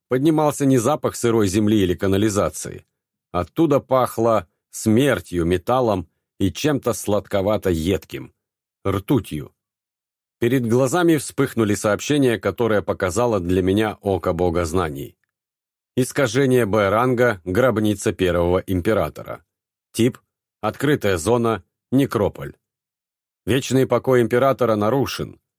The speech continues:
Его армия пробудилась, чтобы расширить границы империи на мир живых.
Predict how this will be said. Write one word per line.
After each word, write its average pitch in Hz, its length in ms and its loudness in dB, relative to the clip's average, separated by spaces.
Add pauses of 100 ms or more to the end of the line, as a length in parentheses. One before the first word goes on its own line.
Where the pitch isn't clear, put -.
(200)
Его 104 340 0
армия 98 380 0
пробудилась, 98 680 0
чтобы 104 380 -2
расширить 98 440 -2
границы 95 520 0
империи 110 560 2 (240)
на 139 100 2
мир 120 240 2
живых. 87 540 -4